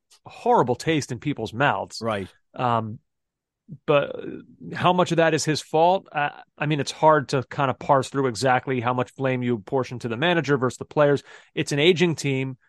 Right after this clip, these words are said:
Speaker 1: There was clearly issues within that team,
Speaker 2: Yeah.
Speaker 1: uh, that, that kind of tore at the seams of what they were gonna achieve. And they played poorly. Yeah, I mean, look, of course he deserves blame for how things went. But, I mean, to suggest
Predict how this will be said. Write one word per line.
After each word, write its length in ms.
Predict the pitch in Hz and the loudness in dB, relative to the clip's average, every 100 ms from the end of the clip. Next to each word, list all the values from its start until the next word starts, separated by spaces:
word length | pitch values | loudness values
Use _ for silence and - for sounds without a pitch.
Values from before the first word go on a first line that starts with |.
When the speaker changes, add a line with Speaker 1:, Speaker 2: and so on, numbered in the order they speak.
| _ - | _ 0
Speaker 1:
There 100 | 143 | 0
was 120 | 131 | 0
clearly 420 | - 165 170 160 | 0 4 6 4
issues 340 | 156 - 147 123 | 2 4 2 2
within 320 | 127 156 143 | 2 2 2
that 220 | 127 - | -2 -4
team, 420 | 135 120 117 117 107 | -6 -4 -4 -8 -8
Speaker 2:
Yeah. 180 | 92 - _ - | -8 -10 _ -4
Speaker 1:
uh, 320 | 127 117 117 | 2 4 2
that, 200 | 120 120 - _ - | 4 2 0 _ -8
that 200 | 135 123 | -6 -4
kind 200 | 147 131 | -2 0
of 160 | 120 - | 0 -2
tore 260 | - 156 143 | 2 4 4
at 80 | |
the 60 | 123 | 0
seams 500 | - 147 143 139 120 | -4 -2 -2 -4 -6
of 320 | - 139 107 _ _ - | -2 -2 -2 _ _ -4
what 180 | 139 | -2
they 80 | 135 | 0
were 100 | 127 | 0
gonna 180 | 127 113 | -2 -4
achieve. 540 | 104 - 151 143 123 - - - _ | -6 0 4 4 2 -6 -20 -20 _
And 180 | 160 185 | -2 2
they 100 | 190 | 2
played 280 | - 202 151 | 4 2 4
poorly. 580 | 160 185 208 190 - 269 | 4 4 4 0 -4 0
Yeah, 200 | 254 135 | 2 2
I 40 | |
mean, 200 | 156 165 - 202 | 0 -6 -10 -6
look, 180 | 208 | -6
of 120 | 131 - | -6 -4
course 200 | 285 233 | -6 -2
he 60 | |
deserves 520 | 170 143 131 117 - - _ 123 | -2 0 0 0 -4 -18 _ -8
blame 440 | 127 113 101 98 | -4 -4 -6 -12
for 160 | - 131 | -4 0
how 160 | 117 110 | 2 0
things 280 | 113 101 | -4 -6
went. 280 | 101 95 85 _ - _ - | -8 -10 -10 _ -20 _ -14
But, 380 | 120 139 127 - _ - | 0 4 2 0 _ -4
I 120 | 147 | -2
mean, 240 | 147 135 | 0 -2
to 140 | - 143 | -4 -2
suggest 600 | 151 120 165 170 - | -2 2 4 4 2